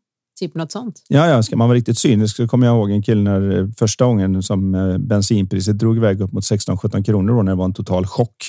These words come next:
Speaker 2: när det inte hade varit det förut och alla liksom, så man kunde inte använda bilen längre. Så tyckte han liksom, "Jag önskar de bara höjde till hundra spänn så jag kan köra ensam på vägen ungefär."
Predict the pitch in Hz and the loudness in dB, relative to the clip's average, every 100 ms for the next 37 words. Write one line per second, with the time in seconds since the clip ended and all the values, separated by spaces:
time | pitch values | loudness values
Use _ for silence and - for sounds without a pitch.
0 | - - 98 98 98 107 113 - 87 82 | -14 -6 -4 -2 0 0 0 -4 -4 -4
1 | - - 95 50 - - 101 92 98 120 | -4 -4 -4 -6 -6 -6 -4 -4 -2 0
2 | 110 90 95 98 92 113 127 92 95 95 | 0 0 0 -2 -2 0 0 0 -2 -6
3 | _ _ _ _ _ - 120 123 117 104 | _ _ _ _ _ -12 0 2 2 0
4 | 101 113 101 143 151 127 131 120 120 107 | 0 -2 2 2 2 2 2 4 2 2
5 | 107 104 113 90 117 123 127 101 101 101 | 0 2 2 2 0 0 0 2 0 0
6 | 101 101 92 87 113 120 90 90 101 - | 2 2 0 -2 0 0 0 -2 -2 -6